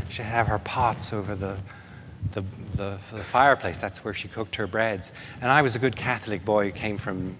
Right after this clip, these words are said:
you know, near Dublin. And so, of course, you know, you'd begin a meal and you'd say, "In the name of the Father and the Holy Spirit, our Father,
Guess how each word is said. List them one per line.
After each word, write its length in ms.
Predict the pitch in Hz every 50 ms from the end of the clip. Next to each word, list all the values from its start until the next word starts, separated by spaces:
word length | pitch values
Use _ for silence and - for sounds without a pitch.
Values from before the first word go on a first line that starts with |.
| - -
you 80 | 107
know, 160 | 98 95 92
near 220 | 92 95 101 104 98
Dublin. 520 | 90 107 104 101 98 101 90 85 85 92 - - - - - - - - -
And 100 | 107 98
so, 240 | - - 117 107 101
of 140 | 95 - -
course, 480 | - - 147 135 117 107 - - -
you 80 | 117 104
know, 80 | 101
you'd 240 | 101 98 98 104 95
begin 280 | 104 98 - 123 120 117
a 60 | 110
meal 400 | 107 110 113 113 110 104 101 101
and 160 | 101 98 95
you'd 160 | 95 98 95
say, 340 | - - 101 98 90 90 90 - - - - - - - -
"In 60 | -
the 120 | 98 -
name 120 | 104 104 104
of 60 | 101
the 60 | 104
Father 360 | 98 - 104 101 107 110 107
and 120 | 113 110 107
the 100 | 113 104
Holy 180 | - - -
Spirit, 1400 | - - - - - - - - - - - - - - - - - - - - - - - - - - - -
our 140 | 110 110 113
Father, 340 | 110 - 117 107 107 107 107